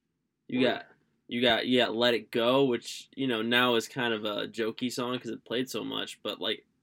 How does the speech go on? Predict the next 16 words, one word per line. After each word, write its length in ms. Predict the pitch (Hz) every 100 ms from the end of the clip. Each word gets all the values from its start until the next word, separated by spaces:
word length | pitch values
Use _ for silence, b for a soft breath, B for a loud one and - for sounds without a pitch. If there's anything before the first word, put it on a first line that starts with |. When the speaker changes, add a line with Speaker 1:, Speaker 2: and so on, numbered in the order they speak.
| _
Speaker 1:
at 100 | - -
the 60 |
beginning, 460 | 202 202 247 269 262
you're 120 | 208
like, 180 | 156 165
"This 140 | 247
kinda 220 | - 220
slaps." 500 | 214 247 214 - - _ _ _ _ _ _ _ _
You 160 | 135 151
know? 140 | 175 - B B B B -
Then 160 | 139
you 80 | 151
got, 240 | 147 139
um, 480 | 131 123 120 117 113 - _ _ _ _ _ _ -
Speaker 2:
Idina 220 | - 143 143
Menzel. 300 | 139 135